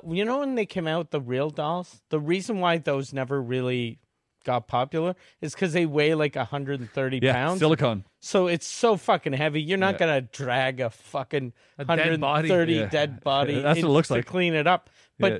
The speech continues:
Speaker 2: just
Speaker 1: so
Speaker 2: filled with cum. You're just, like, <laughs>
Speaker 1: the, the
Speaker 2: dragging this
Speaker 1: beautiful
Speaker 2: thing
Speaker 1: thing
Speaker 2: naked.
Speaker 1: about a robot is
Speaker 2: Yeah.
Speaker 1: once you fuck it, you can go, "Okay, go clean yourself up."
Speaker 2: Yeah.
Speaker 1: And then
Speaker 2: Ooh.
Speaker 1: it, it cleans itself up.
Speaker 2: Auto wash is
Speaker 1: Yeah.
Speaker 2: nice. Auto
Speaker 1: Yeah.
Speaker 2: wash is nice. All right, pull it up. Uh, the, you, you got him?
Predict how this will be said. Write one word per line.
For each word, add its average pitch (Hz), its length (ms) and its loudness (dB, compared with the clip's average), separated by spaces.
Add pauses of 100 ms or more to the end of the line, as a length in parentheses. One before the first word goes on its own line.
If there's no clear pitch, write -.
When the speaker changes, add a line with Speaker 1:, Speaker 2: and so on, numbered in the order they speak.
Speaker 2:
just 143 160 2
Speaker 1:
so 202 60 6
Speaker 2:
filled 151 220 6
with 143 160 2
cum. 131 320 -2
You're 131 100 -2
just, 131 200 -2
like, - 300 -2
<laughs> - 40 -6
Speaker 1:
the, 202 340 4
the 208 120 2
Speaker 2:
dragging 180 320 2
this - 0 -
Speaker 1:
beautiful 175 320 2
Speaker 2:
thing 170 120 2
Speaker 1:
thing 151 140 4
Speaker 2:
naked. 165 160 2
Speaker 1:
about 165 140 4
a 170 80 2
robot 151 680 2
is 147 220 -2
Speaker 2:
Yeah. 135 40 -6
Speaker 1:
once 160 280 -2
you 170 100 -4
fuck 175 320 -2
it, 156 120 -4
you 147 120 -4
can 160 200 -2
go, 156 200 4
"Okay, 165 380 0
go 170 260 0
clean 160 320 -4
yourself 143 400 0
up." 156 260 0
Speaker 2:
Yeah. 131 300 4
Speaker 1:
And 156 160 6
then 185 120 4
Speaker 2:
Ooh. 196 40 2
Speaker 1:
it, 170 80 -2
it 160 160 -4
cleans 185 320 -4
itself 156 420 -2
up. 127 80 2
Speaker 2:
Auto 160 300 8
wash 175 400 4
is 180 180 2
Speaker 1:
Yeah. 247 140 4
Speaker 2:
nice. - 480 -4
Auto 117 220 -4
Speaker 1:
Yeah. 190 160 0
Speaker 2:
wash 135 100 -4
is 101 140 -6
nice. 104 340 -10 (180)
All 135 80 2
right, 135 80 4
pull 165 160 6
it 151 60 6
up. 151 300 2
Uh, 135 200 -6
the, 117 400 -8 (300)
you, 120 140 -14
you 120 160 -4
got 120 180 2
him? 165 160 -2